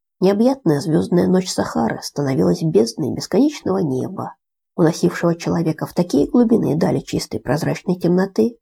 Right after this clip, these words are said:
что невзгоды, опасности и даже сама смерть начинали странным образом мельчать, уподобляясь исчезнувшей во мгле грозной пустыне. В Европе кончалась осень.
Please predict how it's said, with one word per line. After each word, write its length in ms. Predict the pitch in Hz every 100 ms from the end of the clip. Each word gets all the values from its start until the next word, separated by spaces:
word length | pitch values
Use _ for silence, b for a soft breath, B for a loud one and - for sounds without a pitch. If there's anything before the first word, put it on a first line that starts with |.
| -
что 180 | - 190
невзгоды, 600 | 208 - 220 220 - -
опасности 880 | 170 - 202 - - - - - 196 _ _ -
и 60 |
даже 200 | 220 285
сама 300 | 262 254 233
смерть 400 | 226 175 135 117 -
начинали 440 | 123 - 139 131
странным 540 | 127 - 127 247 247 233
образом 480 | 226 214 202 214 214
мельчать, 480 | 220 - 156 208 - _ _ _ -
уподобляясь 680 | 160 185 220 254 294 - -
исчезнувшей 640 | - - 254 165 - -
во 120 | 127 135
мгле 300 | 156 220 220
грозной 420 | - 240 - -
пустыне. 680 | - - - 127 135 160 - _ _ _ _ _ _ _ _ _ -
В 60 |
Европе 400 | 175 233 302 -
кончалась 580 | - 233 254 - - -
осень. 420 | 139 - 156 123